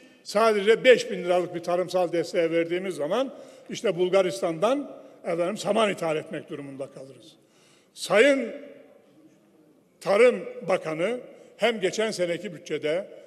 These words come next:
hem bu seneki bütçe hem plan bütçe komisyonundaki tartışmalarda hem genel kurul tartışmalarında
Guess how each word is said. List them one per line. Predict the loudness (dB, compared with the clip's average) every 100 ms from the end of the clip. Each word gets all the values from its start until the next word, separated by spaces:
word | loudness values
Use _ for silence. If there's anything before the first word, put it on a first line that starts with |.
| -8
hem | -2 -2
bu | -4
seneki | -4 -4 -4 -6 -12
bütçe | -6 -2 0
hem | 0 -2
plan | -2 -4 -4
bütçe | -8
komisyonundaki | -6 -8 -10 -10 -8 -8 -10 -10
tartışmalarda | -10 -10 -10 -10 -10 -8 -4 -2 -4 -10 -20 -6
hem | -2 -2 0
genel | 2 2
kurul | 2 -4 -8
tartışmalarında | -8 -8 -10 -8 -4 -4 -6 -4 -4 -4